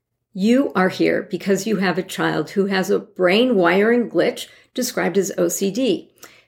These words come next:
They have a wiring problem in which the brain offers made-up, unwanted thoughts or images that cause them to have ten out of ten anxiety. They've learned to engage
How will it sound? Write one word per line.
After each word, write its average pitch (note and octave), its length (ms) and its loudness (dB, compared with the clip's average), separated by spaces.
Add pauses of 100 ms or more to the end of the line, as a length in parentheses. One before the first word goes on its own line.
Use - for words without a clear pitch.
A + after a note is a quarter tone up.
They G3 120 4
have F#3+ 160 2
a F3+ 80 4
wiring G#3+ 640 0
problem F#3 560 -2
in F3+ 160 -2
which F3 260 -4
the F3+ 80 -2
brain E3+ 420 2
offers D#3+ 460 -6
made-up, B3 840 2
unwanted E3+ 640 -2
thoughts F3 380 -2
or A#3 160 0
images E3+ 680 0 (340)
that B3 160 4
cause D4 380 0
them G#3+ 180 2
to A3 100 -6
have G3 240 -4
ten G3+ 280 0
out G#3+ 160 2
of G#3 140 -4
ten E3 300 -4
anxiety. F#3+ 800 -2 (840)
They've G#3 240 4
learned A3 360 4
to C4+ 220 -2
engage F#3 520 2